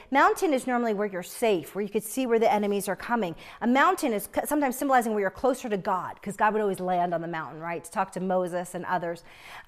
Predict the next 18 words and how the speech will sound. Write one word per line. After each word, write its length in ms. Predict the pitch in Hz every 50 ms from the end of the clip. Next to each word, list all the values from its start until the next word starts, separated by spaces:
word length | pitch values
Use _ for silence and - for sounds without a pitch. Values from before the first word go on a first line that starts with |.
| - -
And 220 | 277 262 254 254 - -
in 260 | 269 262 247 190 180
this 260 | 247 311 370 370 -
passage, 540 | - - 269 240 226 220 - 214 190 - - - - _ _
three 240 | - 254 302 370 381
times 340 | 381 - 330 294 285 285 -
he 120 | - 247
says, 420 | 226 - 233 214 208 196 190 190 - - - - _
"Leave 460 | 220 233 262 285 339 381 427 403 403
the 80 | 392 359
ninety-nine 840 | 330 302 277 269 277 269 262 247 220 202 202 190 185 180 180 180 - - - _ _ _ _
to 120 | - 262
go 600 | 208 - 247 240 262 277 294 302 302 311 - - -
after 380 | 226 240 247 240 - 247 240 220
those 300 | 190 214 214 214 214 214
that 140 | 220 208 190
are 100 | 180 160
astray." 680 | 170 - - - - - 196 196 190 165 131 92